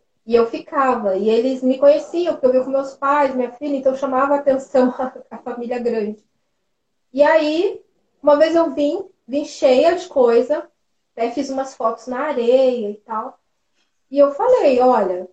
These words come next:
eu posso deixar um expositor aqui? Com o que que eu falo?" Aí conversei com a gerente, mostrei meu trabalho, e ela deixou o expositor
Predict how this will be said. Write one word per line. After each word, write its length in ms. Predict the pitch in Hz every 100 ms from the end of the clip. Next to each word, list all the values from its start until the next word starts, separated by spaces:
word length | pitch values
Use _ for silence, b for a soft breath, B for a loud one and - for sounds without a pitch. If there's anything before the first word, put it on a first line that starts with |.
| -
eu 80 | 247
posso 300 | 403 - 285
deixar 500 | 262 - - 254 233
um 480 | 226 214 208 196 196
expositor 720 | 214 - 240 226 - 233 202
aqui? 340 | 196 - 262 240
Com 100 | -
o 40 |
que 120 | 381 381
que 100 | 320
eu 100 | 285
falo?" 360 | - 180 - 185
Aí 100 | -
conversei 440 | 208 208 202 233
com 60 | 262
a 40 |
gerente, 560 | 302 320 262 247 254 -
mostrei 300 | 220 - 247
meu 100 | 285
trabalho, 520 | 294 277 226 220 277 - _ _ _
e 80 | 254
ela 180 | 254 262
deixou 360 | 320 330 294 294
o 20 |
expositor 920 | 311 294 285 311 - 262 254 269 277